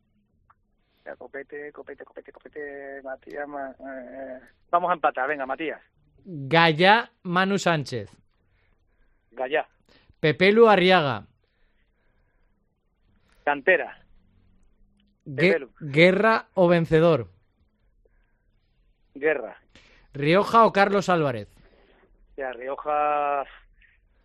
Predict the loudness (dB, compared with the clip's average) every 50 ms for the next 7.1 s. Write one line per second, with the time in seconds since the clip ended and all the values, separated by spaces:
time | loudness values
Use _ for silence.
0 | -10 -4 -2 -2 -2 -2 -4 -4 -4 -4 -4 -4 -4 -4 -4 -4 -6 -8 -12 _
1 | _ _ _ _ _ _ -10 -6 -6 -6 -6 -6 -8 -8 -8 -14 -10 -6 -4 -2
2 | 0 0 0 0 0 0 -2 -2 -4 -4 -6 -8 -12 _ _ _ _ _ _ _
3 | _ _ _ _ _ _ _ _ _ _ -10 -8 -8 -8 -8 -14 -16 _ -8 -6
4 | -4 -4 -4 -4 -6 -6 -8 -8 -6 -6 -6 -4 -6 -6 -6 -6 -10 -10 -8 -6
5 | -4 -4 -2 -2 -2 -4 -4 -6 -10 -8 -6 -6 -6 -6 -6 -8 -6 -6 -6 -6
6 | -6 -8 -10 -10 -8 -6 -4 -4 -4 -4 -2 -2 -2 -2 -4 -4 -8 -10 -8 -6
7 | -8 -8